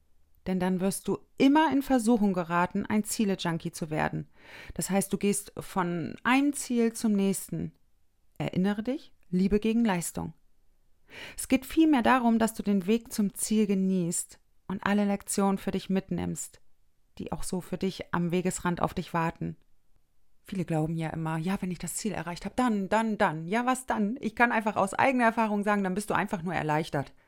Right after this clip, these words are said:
„Puh, ich hab's geschafft. Oh Gott, Gott sei Dank.“ Das wird in dir passieren.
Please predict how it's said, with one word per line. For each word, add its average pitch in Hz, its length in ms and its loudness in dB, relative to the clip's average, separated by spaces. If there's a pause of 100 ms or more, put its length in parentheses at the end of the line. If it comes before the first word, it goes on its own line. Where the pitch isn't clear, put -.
(120)
„Puh, 240 160 2 (180)
ich - 100 -16
hab's - 160 -12
geschafft. - 380 -8 (260)
Oh 190 220 0 (160)
Gott, - 300 -16
Gott - 200 -16
sei - 120 -14 (100)
Dank.“ - 140 -20 (680)
Das 254 220 -2
wird 214 140 2
in 190 120 -2
dir 175 120 -4
passieren. 180 500 -4